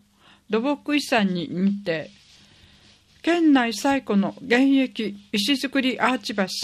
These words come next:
近代技術を伝える貴重な建造物と評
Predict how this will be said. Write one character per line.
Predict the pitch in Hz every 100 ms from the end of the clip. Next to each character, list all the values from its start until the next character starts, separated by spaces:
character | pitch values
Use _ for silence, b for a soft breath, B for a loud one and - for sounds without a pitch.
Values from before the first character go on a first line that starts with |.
| - - b b b b b b b b b b b _ _ b b b b b b b b b b b _ _ -
近 | 302 311 311
代 | 320 320 277
技 | 285
術 | 269 208 - 190
を | 190 202 -
伝 | 196 208
え |
る | 202 -
貴 | - -
重 | 294 277
な | 247 214
建 | 202 269 294 277
造 | 294
物 | 247 202 - -
と | 175
評 | - 214